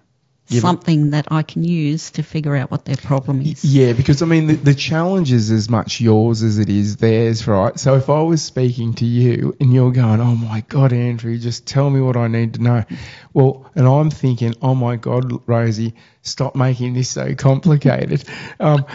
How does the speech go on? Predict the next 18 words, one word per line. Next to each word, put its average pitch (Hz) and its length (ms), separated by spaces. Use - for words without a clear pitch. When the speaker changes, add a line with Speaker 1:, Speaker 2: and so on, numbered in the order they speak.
Speaker 1:
it, 156 240
it's, 151 280
I 147 120
can 147 180
understand 147 560
it - 60
from 120 200
both 113 300
sides. 113 560
So 120 300
by 120 300
you 139 760
and 117 220
Peter 123 360
putting 117 380
on 110 220
these 110 340
webinars, 120 1000